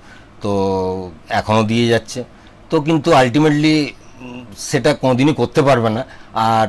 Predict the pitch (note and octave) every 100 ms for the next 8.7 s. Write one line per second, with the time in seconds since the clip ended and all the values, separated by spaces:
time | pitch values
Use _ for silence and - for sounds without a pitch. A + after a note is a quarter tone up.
0 | G#2 G2 G#2 B2+ B2+ B2 A#2 G#2 A#2+ B2
1 | C#3 B2+ B2 D3 C3+ - G2 A2+ G#2+ G#2
2 | G2+ B2+ A#2+ B2 C3+ C#3+ - F#2 A2+ D3
3 | D3 D#3+ D#3+ E3 - - - A#2 A#2 C#3
4 | B2 A#2+ C3+ C#3 D#3 C#3+ D3+ D3+ F3 E3
5 | D#3 G3 - B2+ C#3+ D#3+ D3+ B2 B2 B2
6 | A#2+ A#2+ A2 A#2+ C3 D#3 D3+ D3+ C3 C3+
7 | - G#3+ G3+ D#3 - - - - - -
8 | - - - - A#2 C#3 D#3